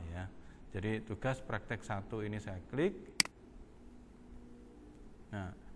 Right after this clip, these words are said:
lalu kemudian langsung saja bisa kita klik lihat tugas. Ya, lihat tugas. Setelah itu,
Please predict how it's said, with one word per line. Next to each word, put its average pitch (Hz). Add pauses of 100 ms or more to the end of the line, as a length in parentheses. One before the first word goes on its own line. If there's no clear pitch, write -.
lalu 165
kemudian 190
langsung 160
saja 165
bisa 143
kita 151
klik 147 (160)
lihat 135
tugas. 120 (960)
Ya, 92 (220)
lihat 110
tugas. 95 (1040)
Setelah 180
itu, 147